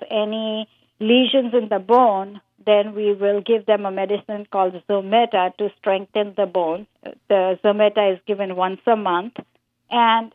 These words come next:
if they go into remission, depending on the patient's age, if they are older, we will, older meaning older than seventy years old, which is the cutoff for transplant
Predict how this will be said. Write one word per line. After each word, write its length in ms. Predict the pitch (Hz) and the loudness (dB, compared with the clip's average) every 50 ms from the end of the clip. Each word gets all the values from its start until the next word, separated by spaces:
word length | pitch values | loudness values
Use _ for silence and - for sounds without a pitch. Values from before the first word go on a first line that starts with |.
| _ | _
if 260 | - 254 247 247 247 - | 2 4 4 4 4 2
they 140 | 269 254 | 2 2
go 220 | 247 247 254 262 262 | 2 4 4 4 4
into 240 | 254 254 254 254 247 | 2 2 -2 -4 -2
remission, 840 | 214 226 226 226 254 320 370 392 - - 254 226 220 247 247 - _ - - | -2 -2 -2 0 0 0 0 -2 -2 0 0 0 0 -2 -6 -12 _ -2 0
depending 640 | 233 233 - - 247 247 247 240 262 262 262 254 - | 0 0 2 2 2 4 4 4 2 2 2 0 -4
on 300 | - 226 226 220 226 220 | 0 0 2 2 0 -2
the 80 | 226 220 | -6 -6
patient's 560 | - - 214 226 220 - - 220 214 - _ _ - | -4 -2 0 0 0 -2 -4 -6 -8 -10 _ _ 2
age, 300 | 247 254 247 220 185 185 | 4 4 4 4 2 0
if 140 | 214 208 190 - - | -4 -8 -6 -2 0
they 100 | 214 196 | 0 2
are 160 | 190 190 - - | 0 0 -2 -2
older, 640 | 226 240 262 285 294 254 220 214 202 196 202 208 - _ _ _ _ _ _ | 2 4 4 4 4 4 0 -2 -2 -2 -2 -6 -8 _ _ _ _ _ _
we 180 | 220 226 226 226 | -2 0 0 0
will, 300 | 202 208 208 208 190 - _ _ - | 0 0 -2 -2 -2 -6 _ _ 0
older 340 | 233 254 254 233 247 240 220 | 4 4 4 4 4 2 2
meaning 380 | 220 240 233 220 220 220 214 - | 0 -4 -6 -8 -8 -10 -12 -6
older 320 | - 220 220 214 220 220 | -2 0 0 2 0 0
than 220 | 196 214 196 190 - | 0 0 -2 -2 0
seventy 420 | - 226 196 202 214 220 - - 240 | -2 -2 0 0 -4 -8 -6 -6 -4
years 280 | 214 202 190 185 185 202 | -2 0 0 0 -2 -2
old, 280 | 196 175 175 196 185 | 0 0 0 -2 -2
which 180 | 202 202 202 - | -4 -6 -4 -4
is 100 | 202 185 - | -6 -6 -6
the 80 | 196 | -8
cutoff 360 | 190 - 202 190 196 202 202 - - | -4 -4 -4 -2 -2 -4 -4 -4 -4
for 120 | 202 196 | -6 -6
transplant 880 | - - - 190 180 180 190 - _ _ - 175 175 175 185 190 - _ | -4 -4 -4 -2 -2 -2 -4 -10 _ _ -6 -4 -4 -4 -6 -8 -12 _